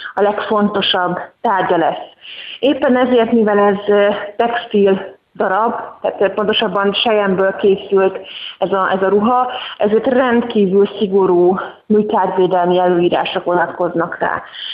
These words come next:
Eleve több napon keresztül ezt pihentetni kell, most már lassan egy hete öm, pihen, illetve folyamatosan biztosítani kell az állandó pára és hőmérsékletet, amit itt a kollégáim természetesen folyamatosan felügyelnek,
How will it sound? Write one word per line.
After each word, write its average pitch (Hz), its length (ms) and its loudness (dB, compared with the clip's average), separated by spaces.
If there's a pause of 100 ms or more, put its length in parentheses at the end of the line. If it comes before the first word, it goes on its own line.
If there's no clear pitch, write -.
Eleve 233 340 0
több 240 200 2
napon 208 360 0
keresztül 196 460 0
ezt 180 160 -4
pihentetni 220 760 0
kell, 262 500 0
most 196 200 -2
már 190 120 -2
lassan 196 340 0
egy 190 200 -2
hete 185 500 -4 (460)
öm, 180 680 0
pihen, 254 520 2 (440)
illetve 208 760 2 (380)
folyamatosan 208 800 0
biztosítani 202 600 0
kell 185 440 0
az 208 220 -2
állandó 190 540 0
pára 190 320 0
és 185 220 2
hőmérsékletet, 226 1040 0 (440)
amit 202 240 0
itt 196 160 0
a 190 120 -4
kollégáim 190 580 2
természetesen 185 720 0
folyamatosan 190 720 0
felügyelnek, 233 800 2